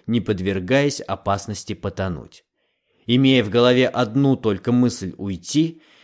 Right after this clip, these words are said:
я обрадовался, как ребенок, увидав нашего пленного казака.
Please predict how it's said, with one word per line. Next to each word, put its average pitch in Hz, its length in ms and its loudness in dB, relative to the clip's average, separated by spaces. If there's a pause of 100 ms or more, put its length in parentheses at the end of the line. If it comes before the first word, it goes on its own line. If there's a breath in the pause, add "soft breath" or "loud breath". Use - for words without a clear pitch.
я 170 240 2
обрадовался, 165 800 0
как 160 260 -4
ребенок, 151 680 0
увидав 110 520 -2
нашего 110 500 -2
пленного 87 540 -6
казака. 90 640 -12